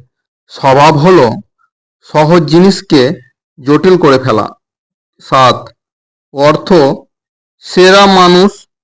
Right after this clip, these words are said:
তৈরি করে না, বরং সেরা মানুষরাই অর্থ তৈরি করে। আট, যদি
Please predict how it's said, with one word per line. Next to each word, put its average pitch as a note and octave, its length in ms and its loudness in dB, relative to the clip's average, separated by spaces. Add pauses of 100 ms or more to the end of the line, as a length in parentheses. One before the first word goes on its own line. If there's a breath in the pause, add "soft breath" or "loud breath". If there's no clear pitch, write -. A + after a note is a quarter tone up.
(180)
তৈরি D#3+ 340 0
করে B2+ 280 2
না, G#2 80 -6 (380)
বরং D3 320 0 (1120)
সেরা G3 300 2 (140)
মানুষরাই F3 560 0 (400)
অর্থ D#3 260 -2 (160)
তৈরি A#2+ 240 0
করে। G#2+ 180 -2 (1160)
আট, B2+ 300 2 (720)
যদি C#3 260 -2